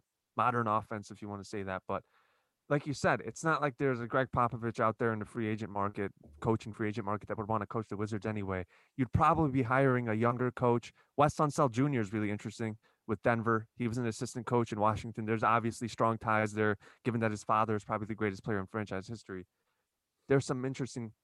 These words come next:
a potential interesting option there. And I think if they do eventually move on from Scott Brooks, if they miss the playoffs this year, whether Scott Brooks survives the season or not, if they miss the playoffs this year,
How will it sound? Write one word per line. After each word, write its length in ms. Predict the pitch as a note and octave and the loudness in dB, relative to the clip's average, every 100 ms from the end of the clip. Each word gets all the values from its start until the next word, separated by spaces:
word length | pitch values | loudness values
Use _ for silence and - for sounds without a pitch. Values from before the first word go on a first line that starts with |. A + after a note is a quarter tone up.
| _ _ _ - | _ _ _ -10
a 60 | |
potential 340 | A2 D3+ D3 C3+ | -2 -2 0 -2
interesting 340 | C3 A#2+ B2 | -4 -4 0
option 280 | A2+ - A#2 | 0 0 -2
there. 200 | C3 C3 | 0 0
And 120 | A#2+ | -2
I 60 | A2+ | -4
think 220 | D3+ C3+ | -4 -6
if 100 | B2+ | -4
they 100 | B2 | -4
do 220 | A2+ C3 | 0 2
eventually 340 | A#2+ B2 B2+ A#2 | 2 0 -2 -2
move 200 | A#2 A2+ | 0 0
on 100 | A2 | -2
from 160 | - | -6
Scott 260 | - G#2 - | -2 0 2
Brooks, 300 | A2 G#2 - | 0 0 -6
if 260 | - _ - | -20 _ -2
they 80 | |
miss 160 | B2+ D3 | 0 0
the 100 | A#2+ | 0
playoffs 340 | C3 B2 A#2 | 2 4 2
this 180 | B2 A2+ | -2 -6
year, 220 | A#2+ A2+ | -2 -2
whether 260 | G#2+ D3 E3 | 4 4 4
Scott 300 | - D#3 B2+ | 2 0 2
Brooks 260 | C#3 C#3 - | 0 -2 -4
survives 480 | - A#2 G2+ A#2 A#2 | -10 -6 2 2 2
the 80 | A2+ | -2
season 320 | B2+ A#2 G#2+ | -6 -4 -4
or 100 | F#2 | -2
not, 260 | F#2+ G2 - _ _ - | 2 2 0 _ _ -10
if 100 | - | -2
they 100 | A#2+ | 0
miss 180 | C3 - | 0 0
the 120 | B2+ | 2
playoffs 340 | B2 A#2+ A#2+ | 4 4 4
this 180 | A#2+ - | -2 -2
year, 220 | A#2+ A2+ | 0 0